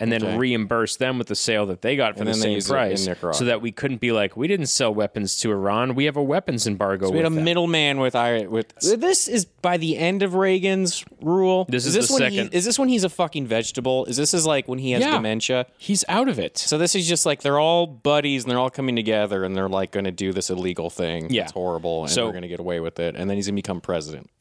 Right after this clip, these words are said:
Speaker 1: So
Speaker 2: Anyways.
Speaker 1: Congress is like, "You're not allowed to sell weapons to this country." He goes, "Okay, I can sell weapons to our ally overseas and they can sell them and then reimburse us for the exact same price and we can get the hostages taken out."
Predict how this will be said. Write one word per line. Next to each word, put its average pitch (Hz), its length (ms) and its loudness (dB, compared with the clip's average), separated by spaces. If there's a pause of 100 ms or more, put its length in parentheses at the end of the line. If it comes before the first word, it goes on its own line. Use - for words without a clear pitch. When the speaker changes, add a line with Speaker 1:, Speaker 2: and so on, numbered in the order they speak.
Speaker 1:
So 113 120 0
Speaker 2:
Anyways. - 200 -10
Speaker 1:
Congress 139 460 -2
is 120 160 0
like, 110 280 0
"You're 110 80 -2
not 110 200 2
allowed 120 260 2
to 110 80 -8
sell 110 280 0
weapons 104 500 0
to 110 100 0
this 104 160 0
country." 90 480 -4
He 104 120 -2
goes, 95 300 -2
"Okay, 127 360 0
I 110 60 0
can 113 80 -8
sell 120 160 -2
weapons 117 340 -2
to 107 120 -2
our 95 200 0
ally 113 440 0
overseas 95 600 -2
and 92 140 -4
they 131 100 0
can 127 140 -6
sell 101 260 0
them 101 140 -2
and 92 80 -2
then 95 180 -2
reimburse 101 540 -2
us 101 100 -4
for 101 140 -8
the 92 100 -2
exact 101 300 -2
same 90 180 -8
price 135 340 -2
and 101 80 -8
we 98 80 -4
can 95 80 -14
get 104 140 -4
the 113 80 -6
hostages 117 520 -4
taken 85 280 -10
out." 73 240 -18